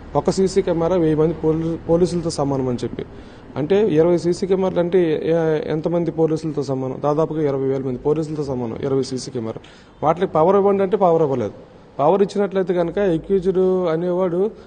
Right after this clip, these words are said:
అసలు ప్రమాద ఘటనా స్థలానికి, ఆ ప్రాంతంలోని ఎటువంటి illegal activities చేయడానికి కూడా సీసీ కెమెరా ఉందంటే భయపడతారు. First of all,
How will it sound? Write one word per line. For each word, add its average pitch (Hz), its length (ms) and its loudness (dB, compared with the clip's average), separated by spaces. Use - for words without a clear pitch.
అసలు 175 220 0
ప్రమాద 165 360 0
ఘటనా 180 420 -2
స్థలానికి, 170 500 0
ఆ 147 220 -2
ప్రాంతంలోని 170 840 0
ఎటువంటి 180 460 -2
illegal 180 460 2
activities 175 460 0
చేయడానికి 165 280 0
కూడా 208 260 2
సీసీ 185 360 -2
కెమెరా 180 280 0
ఉందంటే 170 260 0
భయపడతారు. 170 500 4
First 135 200 -6
of 135 100 -2
all, 113 160 -4